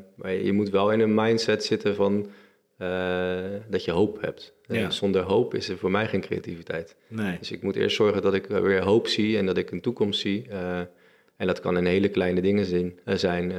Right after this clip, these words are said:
Speaker 1: zitten. Eh, dat kan zijn dat er even iets mee zit, eh, in je privéleven. Eh, ik ben getrouwd in september. Dat was, eh,
Speaker 2: Gefeliciteerd.
Speaker 1: dankjewel.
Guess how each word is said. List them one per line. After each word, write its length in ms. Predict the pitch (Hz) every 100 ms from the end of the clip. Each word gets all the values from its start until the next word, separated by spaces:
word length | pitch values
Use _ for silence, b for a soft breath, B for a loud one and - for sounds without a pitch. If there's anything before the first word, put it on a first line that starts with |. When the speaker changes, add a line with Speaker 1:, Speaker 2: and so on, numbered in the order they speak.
| 90
Speaker 1:
zitten. 340 | 90 92 87 98
Eh, 340 | 87 85 85
dat 80 | 87
kan 180 | - 87
zijn 160 | 87
dat 120 | 90 92
er 60 |
even 280 | 98 - 101
iets 140 | 95 -
mee 220 | 101 107
zit, 340 | - 87 - 92
eh, 120 | 92
in 100 | 90
je 100 | 90
privéleven. 920 | - 101 117 117 98 95 90 87 90 B B B B _
Eh, 600 | 85 85 85 87 87 85 95 - _
ik 100 | 90
ben 100 | 78
getrouwd 360 | - - 120 123
in 60 | 104
september. 480 | 98 104 98 95
Dat 160 | 95 90
was, 260 | 101 101 -
eh, 60 |
Speaker 2:
Gefeliciteerd. 540 | 95 92 - 80 - -
Speaker 1:
dankjewel. 440 | - - 95 123